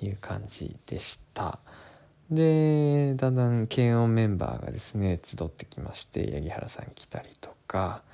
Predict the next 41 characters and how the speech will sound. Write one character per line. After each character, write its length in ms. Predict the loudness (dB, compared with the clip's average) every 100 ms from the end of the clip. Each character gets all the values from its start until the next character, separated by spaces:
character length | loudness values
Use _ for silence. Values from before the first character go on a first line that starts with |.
| -20 -20 -20 -20 _ -12
え 140 | -12 -8
ー、 40 |
ゲ 100 | -8
ス 120 | -8
ト 40 | -8
に 60 |
出 100 | -6
て 100 | -6
く 100 | -6
れ 40 | -6
た 120 | -4
な 100 | -4
な 120 | -4
こ 120 | -8
ち 80 | -10
ゃ 60 | -10
ん 80 | -12
来 140 | -14
た 200 | -6 -6
り 80 | -6 -12
と 200 | -14 -14 _
か、 400 | 0 2 2 -6 -16 -20 -20 _ _ _ _ _ _ _ _ _ _ _ -20 _ -20 -12
も 100 | -8
う 40 | -8
そ 160 | -4
の 60 | -6
辺 160 | -2 -2
の 100 | -2
順 240 | 0 0
番 160 | 2 0
は 80 |
よ 100 | -2 -4
く 120 | -10
覚 200 | -4 -4
え 20 |
て 140 | -4
な 120 | -12 -12
い 80 |
な。 220 | -12 -16 -18 _ -20 -20 _ _
は 240 | -14 -10
い。 60 | -10